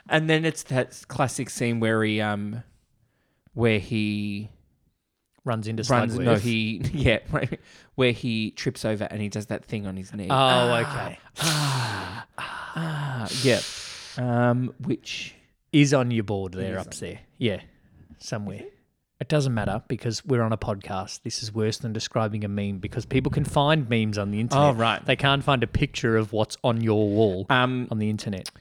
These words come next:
Speaker 1: The whole bit with the factory as well was also <laughs> hard to watch because Family Guy basically did an episode
Speaker 2: Yep.
Speaker 1: where, um, they went to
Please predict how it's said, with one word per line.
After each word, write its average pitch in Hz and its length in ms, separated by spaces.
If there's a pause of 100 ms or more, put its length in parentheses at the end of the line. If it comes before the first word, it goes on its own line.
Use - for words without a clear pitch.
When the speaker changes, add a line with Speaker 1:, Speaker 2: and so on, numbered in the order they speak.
(120)
Speaker 1:
The 127 100
whole 170 260
bit 131 240
with 123 140
the 120 80
factory 110 480
as 98 120
well 123 400 (220)
was 113 400
also 110 580
<laughs> - 100
hard 104 260
to - 60
watch - 340
because - 460 (400)
Family 131 340
Guy 131 140
basically 127 460
did 107 280
an 110 160
episode 87 640 (300)
Speaker 2:
Yep. 117 180 (280)
Speaker 1:
where, 110 520
um, 101 460 (580)
they 110 140
went 101 500
to 95 540